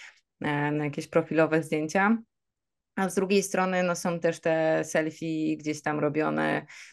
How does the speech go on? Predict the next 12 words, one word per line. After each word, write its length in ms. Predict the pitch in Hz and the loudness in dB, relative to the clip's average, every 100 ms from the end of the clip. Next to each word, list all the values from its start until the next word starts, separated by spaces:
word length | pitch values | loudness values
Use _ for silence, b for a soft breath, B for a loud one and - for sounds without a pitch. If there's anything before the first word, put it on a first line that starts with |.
| _ - | _ 0
e, 180 | 151 | 0
backstage, 800 | 147 165 160 160 151 147 151 151 147 | 4 2 2 2 2 2 2 2 0
które 560 | - 151 147 147 147 - | -2 -2 0 0 -2 -6
wiadomo, 440 | - 170 175 160 156 | 0 2 4 2 0
że 320 | 151 147 147 | -2 -2 -2
nie 120 | 151 | -4
muszą 380 | 143 143 151 147 | -4 -6 -6 -2
być, 440 | 147 143 143 - - | 0 -2 -4 -8 -2
e, 420 | - 156 151 151 | -2 0 -2 -4
super 380 | - - 147 - | -6 -2 -2 -2
pro 400 | - 143 143 151 | -2 0 0 -2
i, 600 | 147 139 139 135 135 | -2 -4 -2 -2 -2